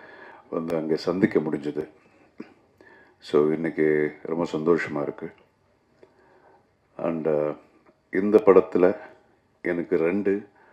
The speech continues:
அஹ், ரோல் இருக்கு. ஒண்ணு துருவாவோட மாமா,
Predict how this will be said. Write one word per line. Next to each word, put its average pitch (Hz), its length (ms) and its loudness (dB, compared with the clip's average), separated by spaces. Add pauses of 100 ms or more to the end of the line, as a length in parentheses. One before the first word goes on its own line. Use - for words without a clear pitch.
(880)
அஹ், 73 640 -6 (280)
ரோல் 95 320 6
இருக்கு. 80 380 -4 (600)
ஒண்ணு 95 380 0 (1800)
துருவாவோட 98 640 8 (3000)
மாமா, 87 500 4